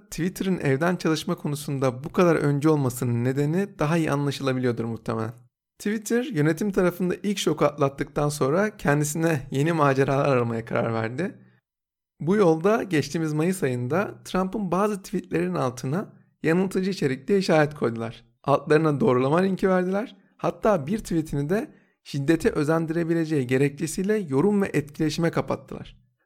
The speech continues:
Koronavirüs salgını sırasında yanıltıcı içeriklerin yayılmaması adına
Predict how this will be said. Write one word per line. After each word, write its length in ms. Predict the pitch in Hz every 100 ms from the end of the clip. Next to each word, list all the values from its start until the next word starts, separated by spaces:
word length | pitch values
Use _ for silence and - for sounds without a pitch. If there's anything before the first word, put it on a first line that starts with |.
| _ -
Koronavirüs 600 | 160 208 220 196 170 -
salgını 360 | 156 160 190
sırasında 800 | 202 160 147 - 156 156 156 - _
yanıltıcı 440 | 139 147 147 170
içeriklerin 680 | 185 185 151 151 139 139 139
yayılmaması 580 | 131 160 147 120 113 -
adına 340 | 139 165 208